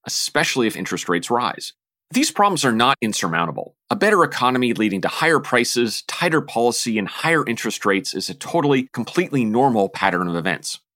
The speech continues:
Yet the backdrop is unquestionably complicated. Just fourteen months from the lows, investors face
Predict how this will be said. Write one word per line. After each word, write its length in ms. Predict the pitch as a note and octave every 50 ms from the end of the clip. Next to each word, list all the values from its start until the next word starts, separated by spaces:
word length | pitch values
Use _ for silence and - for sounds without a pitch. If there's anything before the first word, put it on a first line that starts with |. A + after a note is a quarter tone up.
| _ -
Yet 120 | D3+ E3+
the 60 | D#3+
backdrop 440 | B2+ E3 G3+ B3+ B3+ - A#3 A3+ A3
is 100 | - - -
unquestionably 640 | C3+ D#3 E3 - - F#2 E2+ - - A2+ G2+ - A#2+
complicated. 760 | - - E3 E3+ E3+ - A2+ - - C#2 - - - - - _ _ _ -
Just 200 | - D3 C#3+ -
fourteen 640 | - - - - G#3 A3+ A3 A3+ - - G3+ G3+ F#3+
months 280 | E3 D#3+ D#3+ D3+ - -
from 100 | E3 D#3
the 80 | D3+
lows, 540 | C#3+ D3+ D#3+ C#3+ F#2 - - - - - - _ -
investors 500 | C#3 C3 C#3+ D#3+ - - - D#3+ C#3 -
face 300 | - - G#2+ G2+ -